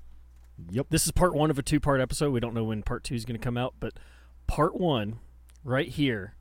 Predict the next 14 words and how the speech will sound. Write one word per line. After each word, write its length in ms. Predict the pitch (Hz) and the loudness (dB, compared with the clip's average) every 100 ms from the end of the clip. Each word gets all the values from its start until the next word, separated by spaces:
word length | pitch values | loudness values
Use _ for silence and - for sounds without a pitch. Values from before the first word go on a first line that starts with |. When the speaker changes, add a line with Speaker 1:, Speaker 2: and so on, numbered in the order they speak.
| - - - - - - - - - - - - - - - - - - - - | -20 -20 -20 -20 -20 -20 -20 -20 -20 -20 -20 -20 -20 -20 -20 -20 -18 -18 -20 -8
Speaker 2:
we 80 | 123 | 0
got 240 | 127 107 - - | 2 2 -2 -10
twenty-two 420 | - 160 160 180 | 0 0 2 -2
songs 400 | - 113 90 85 | -2 -4 -6 -10
for 160 | - 87 | -12 -12
you. 180 | 87 90 - - - - - - - - - - - - - - - - - - - - - - | -10 -12 -16 -20 -20 -20 -20 -20 -20 -20 -20 -20 -20 -20 -20 -20 -20 -20 -20 -20 -20 -20 -20 -4
Talking 280 | - 123 127 | 0 0 0
about 280 | 110 101 92 - - - | -2 -2 -4 -12 -16 -6
covers 560 | - 165 220 233 202 | 2 2 2 0 0
that 180 | - - | -2 -2
shouldn't 400 | - - 165 175 | -2 0 2 2
exist, 720 | - 117 127 123 - - - - - - - - - - - - - - - - - - - - - | -2 -2 -2 -2 -4 -6 -10 -18 -20 -20 -20 -20 -20 -20 -20 -20 -20 -20 -20 -20 -20 -20 -20 -12 -8
period, 400 | 110 85 80 - - - - - | -6 -8 -12 -16 -18 -20 -20 -10
ever. 280 | 110 90 | -8 -8